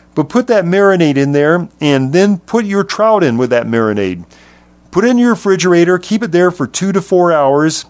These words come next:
maybe turn the trout a couple times to make sure the marinade covers everything real well.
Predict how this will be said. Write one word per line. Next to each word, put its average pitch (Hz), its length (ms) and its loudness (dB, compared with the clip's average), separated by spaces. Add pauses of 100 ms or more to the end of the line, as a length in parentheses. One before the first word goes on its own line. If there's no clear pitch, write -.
(160)
maybe 156 300 -2
turn 185 300 0
the 160 60 -2
trout 156 280 0
a 131 40 -2
couple 160 300 -4
times 139 340 -4
to 147 60 -6
make 135 140 0
sure 151 200 -2
the 131 80 0
marinade 135 520 0 (300)
covers 147 360 -2
everything 123 360 -2
real 120 260 0
well. 127 340 0